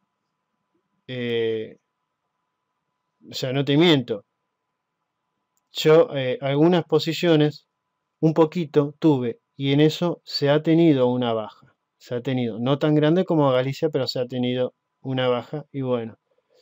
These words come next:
ya vemos cómo, cómo se, cómo se soluciona. Pero una cosa es tener una baja en, por eso la diversificación. Una cosa es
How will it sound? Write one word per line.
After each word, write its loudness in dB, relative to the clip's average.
ya 0
vemos 2
cómo, -4
cómo -4
se, -12
cómo -4
se -6
soluciona. -6
Pero -8
una -2
cosa 0
es -16
tener -2
una 0
baja -2
en, 0
por -6
eso -2
la 2
diversificación. -2
Una -2
cosa -4
es -12